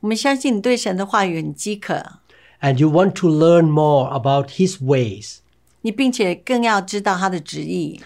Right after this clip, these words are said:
Speaker 2: It's so important to understand God's will and God's way.
Speaker 1: 知道神的旨意还有他的道路是非常重要的。
Speaker 2: We would like to invite you to subscribe to our channel.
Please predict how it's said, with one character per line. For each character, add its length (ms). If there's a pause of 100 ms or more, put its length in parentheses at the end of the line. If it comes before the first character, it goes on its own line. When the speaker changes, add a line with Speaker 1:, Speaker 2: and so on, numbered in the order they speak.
(160)
Speaker 2:
It's 140
so 240
important 600
to 140
understand 760
God's 380
will 500 (240)
and 160
God's 400
way. 380 (520)
Speaker 1:
知 140
道 160
神 240
的 100
旨 200
意 260
还 220
有 100
他 160
的 80
道 240
路 100
是 160
非 160
常 220
重 260
要 220
的。 280 (340)
Speaker 2:
We 180
would 160
like 220
to 120
invite 640
you 240 (380)
to 420 (180)
subscribe 720
to 80
our 260
channel. 560